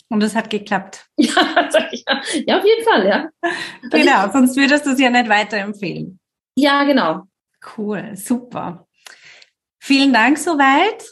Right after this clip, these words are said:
Speaker 2: Okay.
Speaker 1: Super spannend gewesen. Ich finde das immer echt sehr wertvoll, wenn Leute aus ihrer ganz eigenen persönlichen Situation oder Erfahrung erzählen.
Speaker 2: Mhm.
Speaker 1: Ich glaub, das ist was ganz, ganz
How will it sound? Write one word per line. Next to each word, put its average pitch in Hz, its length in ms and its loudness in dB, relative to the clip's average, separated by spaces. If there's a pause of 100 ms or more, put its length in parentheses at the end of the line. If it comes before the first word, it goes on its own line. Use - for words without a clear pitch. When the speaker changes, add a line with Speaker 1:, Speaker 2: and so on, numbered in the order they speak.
(100)
Speaker 2:
Okay. 247 280 -2
Speaker 1:
Super 302 260 -2
spannend 320 500 0
gewesen. 285 500 -2
Ich 285 180 -4
finde 269 200 -2
das 262 100 -6
immer 262 540 2
echt 247 300 -6
sehr 254 280 0
wertvoll, 262 580 2
wenn 233 160 0
Leute 226 320 2
aus 233 140 -2
ihrer 240 360 -2
ganz 214 500 -6 (100)
eigenen 262 640 2
persönlichen 247 500 -2
Situation 247 600 0
oder 233 120 4
Erfahrung 226 580 2
erzählen. 226 600 2
Speaker 2:
Mhm. - 80 -18 (320)
Speaker 1:
Ich - 140 -8
glaub, 208 240 0
das 208 140 -4
ist 208 180 -2
was 214 160 -6
ganz, 214 300 -2
ganz 208 480 0